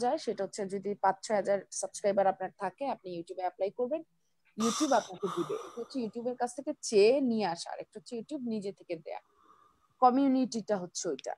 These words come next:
আর এখানকার কাজ যেটা আছে সেটা হচ্ছে দেখেন এখানে এসে কাস্টমাইজ channel, manage video। manage ভিডিওতে গিয়ে আমরা video related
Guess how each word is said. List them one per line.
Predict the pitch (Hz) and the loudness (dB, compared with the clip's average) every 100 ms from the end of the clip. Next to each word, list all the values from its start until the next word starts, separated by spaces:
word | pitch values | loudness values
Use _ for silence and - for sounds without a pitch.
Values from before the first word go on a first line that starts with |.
| _ _ - | _ _ 4
আর | 180 - - | 6 4 0
এখানকার | 226 311 285 262 285 269 233 | 0 4 4 4 0 2 6
কাজ | 220 208 | 6 4
যেটা | 214 208 185 | 0 2 2
আছে | - - 294 - _ _ _ _ - | 2 -2 -4 -8 _ _ _ _ -6
সেটা | - 214 247 | 0 4 4
হচ্ছে | 214 - 240 | 4 4 8
দেখেন | 190 262 220 | 8 6 2
এখানে | 202 269 226 | 2 4 4
এসে | 202 247 208 | 2 4 6
কাস্টমাইজ | 196 - 247 262 - | 6 4 4 2 4
channel, | 247 202 208 262 349 220 | 10 10 10 4 4 6
manage | 185 190 214 220 180 175 | 6 6 4 2 0 0
video। | 180 165 - - _ _ _ _ _ - | 2 0 -2 -6 _ _ _ _ _ 2
manage | 208 208 302 277 233 | 8 8 8 6 6
ভিডিওতে | 240 285 247 285 | 4 4 4 2
গিয়ে | 240 254 | 4 6
আমরা | 254 202 | 6 4
video | 214 269 277 | 2 4 6
related | 254 233 233 233 | 8 6 6 2